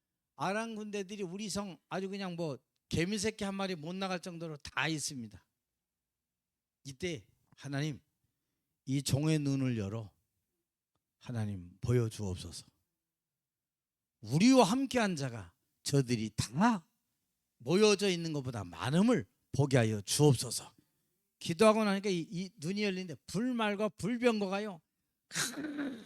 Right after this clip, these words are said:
해가지고요, 그 도단성을 둘러싸고요, 적들을 위협하고 있는 걸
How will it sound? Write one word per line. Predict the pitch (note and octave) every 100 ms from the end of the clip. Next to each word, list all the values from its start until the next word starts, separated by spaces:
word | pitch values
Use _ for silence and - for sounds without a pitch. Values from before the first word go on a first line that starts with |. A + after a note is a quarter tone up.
| -
해가지고요, | F3 F3+ D#3+ F3+ D3+
그 | - F#3 -
도단성을 | A#2+ D#3 G3+ G3 G3 G3
둘러싸고요, | F3 D#3+ F3+ F3+ F3+ D#3+ F#3 B2+
적들을 | - F3+ - G3 F3 B2+
위협하고 | F#3 F#3+ F3+ F3+
있는 | D#3 D3+
걸 | D3+ D#3